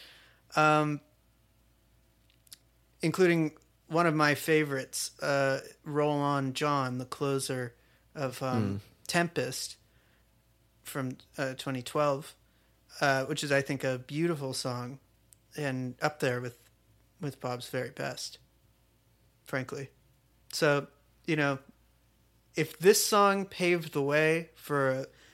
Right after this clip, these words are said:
Speaker 1: a great song like Roll On John, if it created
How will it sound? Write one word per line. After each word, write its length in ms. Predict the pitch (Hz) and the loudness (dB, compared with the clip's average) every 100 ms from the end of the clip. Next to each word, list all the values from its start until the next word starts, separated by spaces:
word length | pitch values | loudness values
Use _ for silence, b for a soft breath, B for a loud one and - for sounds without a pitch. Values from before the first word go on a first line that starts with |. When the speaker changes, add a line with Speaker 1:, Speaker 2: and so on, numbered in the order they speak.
| b b - | b b -8
Speaker 1:
a 60 | 139 | -8
great 360 | 135 139 160 | -2 0 0
song 500 | - 175 165 165 175 - | -2 0 2 0 -4 -8
like 460 | 147 135 127 - _ _ - | 0 0 -2 -12 _ _ -2
Roll 220 | 160 151 | 2 4
On 200 | 147 147 | 2 0
John, 460 | 143 147 147 151 170 | 2 2 2 -2 -2
if 120 | 151 | 0
it 140 | 143 139 | 0 -2
created 500 | - 151 156 156 | 2 4 6 4